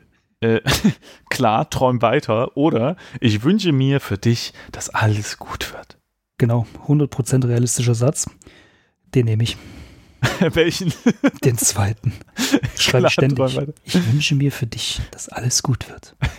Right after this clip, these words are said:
Speaker 2: Habe ich als Shortcut auf meinem Telefon gespeichert, dass ich nur noch zwei Buchstaben tippen muss.
Speaker 1: <laughs> Er hat ein Smiley geschrieben.
Speaker 2: Das weiß ich.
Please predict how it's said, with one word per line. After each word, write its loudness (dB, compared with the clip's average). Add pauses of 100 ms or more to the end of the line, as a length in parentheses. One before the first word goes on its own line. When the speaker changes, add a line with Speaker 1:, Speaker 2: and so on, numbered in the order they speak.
(380)
Speaker 2:
Habe 2
ich 2
als 0
Shortcut 0
auf -2
meinem 4
Telefon 0
gespeichert, 0
dass 0
ich 0
nur 6
noch 2
zwei 2
Buchstaben 0
tippen 0
muss. -2
Speaker 1:
<laughs> 0
Er 2
hat 0
ein -14
Smiley 0
geschrieben. -2 (400)
Speaker 2:
Das 2
weiß 0
ich. -10